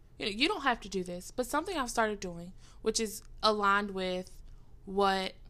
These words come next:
I was talking about with me saying things, even, even if I'm insecure about what I'm going to say,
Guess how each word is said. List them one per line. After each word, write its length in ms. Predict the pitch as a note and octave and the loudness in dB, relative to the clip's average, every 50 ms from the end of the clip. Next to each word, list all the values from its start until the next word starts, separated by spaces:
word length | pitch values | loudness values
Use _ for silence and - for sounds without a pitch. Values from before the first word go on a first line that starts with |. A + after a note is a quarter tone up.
| - - - - - - - - - - | -18 -18 -18 -20 -20 -20 -20 -14 4 6
I 680 | F#3 F#3+ F#3 F#3 F#3 F3+ F3+ F3+ F3 F3 F3 F3 F3 - - - - - - - - - - - - - - - - - - - - - - - - - - - - | 6 8 8 6 6 4 2 2 0 -2 -4 -8 -10 -14 -18 -20 -20 -20 -18 -18 -18 -18 -20 -20 -20 -20 -20 -20 -18 -20 -20 -20 -20 -20 -20 -20 -20 -20 -20 -8 -4
was 120 | G#3+ G#3 | -2 4
talking 360 | - - F#3+ F#3+ - - G3 | 6 6 6 6 4 0 -2
about 340 | F#3+ F#3 F#3+ F#3 F#3 F#3 F#3 | 0 2 4 4 4 4 2
with 200 | F#3+ F#3 F3+ F#3 | 0 -2 -4 -4
me 200 | G3+ G3+ G3 G3 | -2 -2 -2 -2
saying 440 | G3 - - G#3 G3+ G3+ G3 G3+ G3+ | -4 -4 -2 0 2 2 2 0 -2
things, 680 | - G3+ G3 G3 G3 G3 G3 G3 G3 - - - - - - - - - | -4 -6 -6 -4 -4 -4 -6 -6 -8 -8 -10 -12 -12 -14 -18 -20 -12 -2
even, 440 | - A3 A3+ G#3+ G#3+ G#3 G#3 G3 - - - - - - - - - - - - - | 0 2 2 4 2 0 0 -2 -6 -12 -16 -18 -18 -18 -20 -20 -20 -20 -20 -6 -2
even 320 | A3 A3+ G#3+ A3+ G#3+ G#3 - | -2 0 0 0 -2 0 -2
if 200 | - G3 G3+ - | -2 -2 -2 0
I'm 220 | - G3 G3 F3+ | -2 -2 0 -2
insecure 560 | F3+ G3 G3 - G3+ G3 - - G3+ F#3+ G3 F#3 | -4 -4 -4 -6 -6 -6 -4 -2 -2 0 0 -2
about 460 | F#3+ F3+ F#3+ F#3 F#3 F3+ - - - - | -2 -2 -2 -2 0 -2 -4 -6 -10 -6
what 260 | - F#3+ F3+ F3+ F3+ - - - - - - | -4 -2 -2 -2 -2 -6 -10 -16 -14 -8 -6
I'm 120 | F#3+ F#3+ | -6 -6
going 200 | F#3 - F#3 F#3 | -4 -4 -6 -4
to 80 | F#3 - | -4 -6
say, 380 | - - F#3+ F#3 F#3 F#3 F#3 | -4 -4 -4 -2 -4 -4 -6